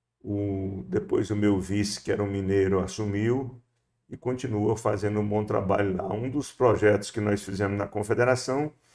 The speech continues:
foi um projeto de conhecimento do varejo no, em dezesseis estados, através do sebrae, escrevendo a história do varejo cearense,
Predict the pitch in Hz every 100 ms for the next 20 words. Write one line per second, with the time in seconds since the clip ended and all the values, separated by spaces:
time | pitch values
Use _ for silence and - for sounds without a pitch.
0 | _ _ _ _ - 113 123 127 135 127
1 | 120 110 104 110 117 117 120 117 - _
2 | _ _ - 107 113 139 143 - 120 120
3 | 143 - - 123 123 117 104 101 117 110
4 | 110 107 101 95 92 - 104 104 90 107
5 | 101 - 135 156 131 127 - 107 104 110
6 | 113 127 - - _ _ _ - 104 104
7 | 110 101 107 104 104 - 110 92 101 107
8 | 110 113 113 - 120 113 92 107 117 117
9 | 117 107 113 110 107 110 110 104 117 113
10 | 123 117 -